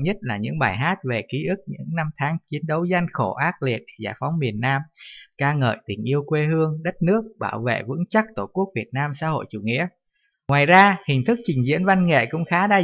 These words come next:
dạng, nhiều màu sắc. Nhiều đội có phục trang và đạo cụ sống động. Phần múa minh họa có tác dụng phụ trợ tốt cho ca khúc. Tuy nhiên, bằng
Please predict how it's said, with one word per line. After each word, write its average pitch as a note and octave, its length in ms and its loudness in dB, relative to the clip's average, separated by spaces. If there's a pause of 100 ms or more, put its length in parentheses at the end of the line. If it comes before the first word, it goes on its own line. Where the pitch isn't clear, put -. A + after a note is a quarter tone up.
dạng, C3+ 140 4 (160)
nhiều A#2+ 180 0
màu A2 200 0
sắc. G3 240 0 (480)
Nhiều D#3 200 2
đội C#3+ 240 2
có F#3 200 2
phục C#3 120 0 (120)
trang F#3+ 240 4
và C#3 120 4
đạo A#2+ 240 0
cụ C3+ 200 -2
sống F3+ 240 0
động. D#3+ 200 8 (440)
Phần G#2+ 240 -2
múa C#3 160 0
minh F3+ 160 0
họa C#3+ 280 2
có D#3+ 140 -4
tác F#3+ 160 -6
dụng C#3+ 240 -4
phụ C3 180 -8 (360)
trợ B2 200 -2 (100)
tốt G#3 120 4 (140)
cho E3+ 120 -2
ca D#3+ 140 0
khúc. A3+ 140 -4 (840)
Tuy D3+ 120 0
nhiên, E3 460 6
bằng A2+ 180 -2